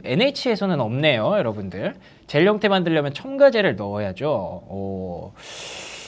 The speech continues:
다수의 업체들은 전고체 전지 기술 관련 주도적, 선도적 지위들을 확보하기 위해 기술 개발에 참여하여 뭐, 공식화하고 있다.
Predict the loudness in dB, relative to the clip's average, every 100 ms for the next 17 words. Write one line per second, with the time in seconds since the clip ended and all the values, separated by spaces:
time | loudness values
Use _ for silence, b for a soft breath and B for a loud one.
0 | B 4 8 10 10 10 4 2 2 2
1 | 2 2 2 2 2 2 2 2 2 0
2 | -2 -2 -2 -6 -6 -4 -6 -2 -2 0
3 | 0 4 4 2 -4 2 4 4 2 0
4 | -2 -2 -2 0 0 0 -2 -4 0 2
5 | 2 0 -2 -4 -4 -2 -2 -2 -2 -2
6 | 4 4 4 0 -4 -6 -6